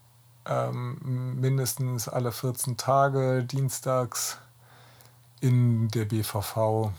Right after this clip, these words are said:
an meinen Ausschüssen teilnehmen. Ähm,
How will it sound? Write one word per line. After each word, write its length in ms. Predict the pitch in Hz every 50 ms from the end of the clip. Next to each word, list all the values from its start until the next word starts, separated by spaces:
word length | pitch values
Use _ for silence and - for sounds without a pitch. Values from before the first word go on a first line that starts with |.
| - - - - _ - - - - - - -
an 260 | - 117 110 110 107
meinen 300 | 107 104 104 104 104 104
Ausschüssen 1200 | - - 107 104 101 - - - - - - - - - - _ - - - 120 110 - - 113 101
teilnehmen. 840 | - - 139 151 156 156 151 147 143 143 143 143 139 139 139 123 107 - - _ _ - _ _ _ _ _ _ _ - - - - - _ _ - - _ - - - - - - - - - - 131 147
Ähm, 480 | 139 123 120 117 113 113 110 107 98